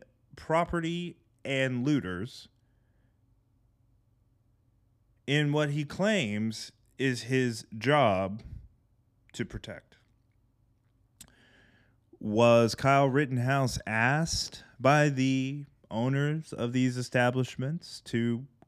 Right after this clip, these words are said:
guard their buildings? No, no, he wasn't. Uh, where were the owners? The owners were not there guarding their property.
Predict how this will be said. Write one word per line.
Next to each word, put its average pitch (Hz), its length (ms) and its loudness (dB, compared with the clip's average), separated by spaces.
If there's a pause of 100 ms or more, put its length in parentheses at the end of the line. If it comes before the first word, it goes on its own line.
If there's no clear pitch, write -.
(120)
guard 113 560 2 (580)
their 110 280 2
buildings? 110 640 -4 (720)
No, 156 320 4 (180)
no, 113 220 2
he 120 60 4
wasn't. 117 380 0 (680)
Uh, 95 260 0
where 123 260 4
were 135 140 4
the 151 160 4
owners? 208 440 2 (880)
The 120 280 0
owners 147 720 2 (280)
were 143 220 4
not 160 440 2
there 143 420 4
guarding 131 640 6
their 135 240 6
property. 147 680 2